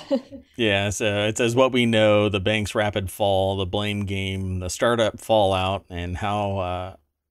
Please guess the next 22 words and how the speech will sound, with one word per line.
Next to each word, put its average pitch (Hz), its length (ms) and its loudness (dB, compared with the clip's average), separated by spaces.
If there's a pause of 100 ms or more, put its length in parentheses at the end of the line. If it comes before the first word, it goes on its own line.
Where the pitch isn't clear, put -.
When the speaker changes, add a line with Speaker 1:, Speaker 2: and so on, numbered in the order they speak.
Speaker 2:
the 95 100 -6
failure 104 560 -2
compares." 98 680 -4 (720)
Uh, 113 60 -2
we're 139 200 4
right 143 180 6
in 135 80 -2
the 127 80 2
middle 120 300 4
of 92 160 0
this. 95 300 -2
This 110 160 -4
is 110 140 -2
in 110 140 -2
the 101 60 -2
blame 110 560 -2
game. 95 480 -4 (320)
Um, 101 460 -4 (340)
there 143 260 2
are 151 220 2
other 139 220 4
articles, 123 680 -4